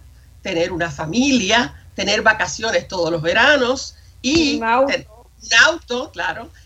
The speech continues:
Speaker 1: y educación universitaria, al menos para tus hijos, si no para ti, al menos para tus hijos. Como tú dices,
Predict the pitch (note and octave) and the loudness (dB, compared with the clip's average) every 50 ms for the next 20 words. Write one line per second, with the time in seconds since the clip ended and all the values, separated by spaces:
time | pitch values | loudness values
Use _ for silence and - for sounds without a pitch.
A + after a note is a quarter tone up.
0 | - - - B3 B3+ C#4 D#4+ E4+ E4+ - - - A#3 A3 - - G3 F#3+ - - | -20 -14 -8 -6 -4 -4 -4 -6 -8 -8 -8 -6 -6 -6 -4 -4 -4 -4 -4 -6
1 | F3 F3+ A3+ B3+ C#4 C#4 C4+ C4 C#4 C4 - A3 G#3+ A#3 C4 - - F#3+ F#3 F3 | -8 -6 -6 -4 -2 -2 -2 -2 -2 -6 -2 -2 0 0 0 0 0 -2 -2 -2
2 | F3+ - C4+ C#4+ - - G#3+ G3+ D3+ E3+ D#3+ - E3+ - F3 D#3+ C#3+ - - E3 | -2 -2 -2 -2 2 2 2 2 0 -2 -12 -12 -12 -8 -8 -8 -8 -8 -10 -12
3 | - - - B3+ C4 C4 - B3+ A#3+ A#3+ - F3+ E3 D#3 E3+ F#3+ - - - D#3+ | -12 -8 -4 -4 -4 -4 -4 -8 -8 -8 -6 -4 -4 -4 -4 -6 -6 -4 -4 -4
4 | C#3+ - D3+ C#3+ - - - D3 D3 - - - - - - - - - - G#3 | -4 -6 -8 -10 -10 -10 -10 -10 -10 -12 -12 -18 -20 -20 -20 -20 -12 0 2 2
5 | G3 - - B3+ B3+ A#3 F3 D#3+ C#3 B2+ - | 4 4 4 4 4 4 2 0 -2 -4 -4